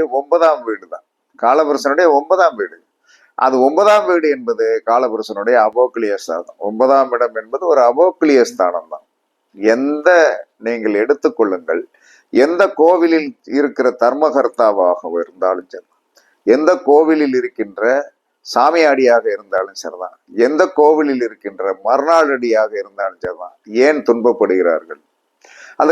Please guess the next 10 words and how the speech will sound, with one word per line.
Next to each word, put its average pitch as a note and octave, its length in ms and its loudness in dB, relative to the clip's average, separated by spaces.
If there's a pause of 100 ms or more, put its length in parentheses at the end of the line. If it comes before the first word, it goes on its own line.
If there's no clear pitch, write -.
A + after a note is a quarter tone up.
காலபுருஷனுடைய E3 720 0
ஒன்பதாம் C#3 400 -2
இடம். F#2+ 180 -10 (460)
ஒன்பதாம் D#3+ 400 2
இடம் C#3+ 240 -2
தான் F3 120 0 (120)
கோவில். B2+ 400 0 (920)
கோவில், C#3 380 4 (120)
பூஜை, C#3 320 4 (120)
புனஸ்காரம், C3 680 0